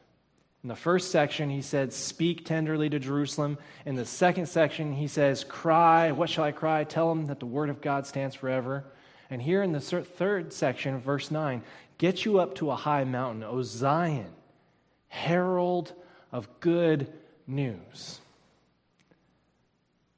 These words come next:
In the first section, we are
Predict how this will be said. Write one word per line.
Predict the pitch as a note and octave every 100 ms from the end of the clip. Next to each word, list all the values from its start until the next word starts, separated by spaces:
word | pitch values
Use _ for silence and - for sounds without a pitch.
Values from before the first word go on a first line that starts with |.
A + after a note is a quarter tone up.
| _ _ _ _ _ _ _
In | C#3
the | A#2
first | A2+ D#3+ G3+ -
section, | - C#3 - C#3+ B2+ B2+ - _ _ _ _ _ _ _
we | B2 C#3
are | C#3 B2+ A#2+